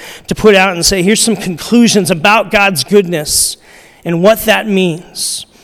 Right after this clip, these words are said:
That he is a God who is near. He is not a God who is far away. Aren't you glad that God is near and not distracted? He is a God who listens.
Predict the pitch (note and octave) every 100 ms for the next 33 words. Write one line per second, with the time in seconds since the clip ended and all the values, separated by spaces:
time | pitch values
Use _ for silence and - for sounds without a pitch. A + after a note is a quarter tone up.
0 | _ F3 F3+ G#3 F3 D3+ F#3 G3 F3+ D#3
1 | D#3 D#3+ F#3 F3+ D#3+ C3 E3 E3 - F#3
2 | F#3 E3+ D#3 D#3 C#3+ C#3+ - C#3+ C#3+ C3
3 | B2 - _ _ _ _ _ _ _ _
4 | _ _ _ _ _ _ _ - _ -
5 | E3+ E3+ G3 D#3+ D#3 D#3+ D#3 D3+ D3+ F#3+
6 | D#3+ C3 C#3+ D3+ D#3+ D#3+ C#3+ C#3 - -
7 | - B2 A2 C3 C3+ - _ _ _ _
8 | _ _ _ _ - - - - - _
9 | _ _ _ _ - F#3 D#3 F3+ F3+ D#3
10 | F3+ D#3+ E3 G3+ - - - - - -
11 | - - -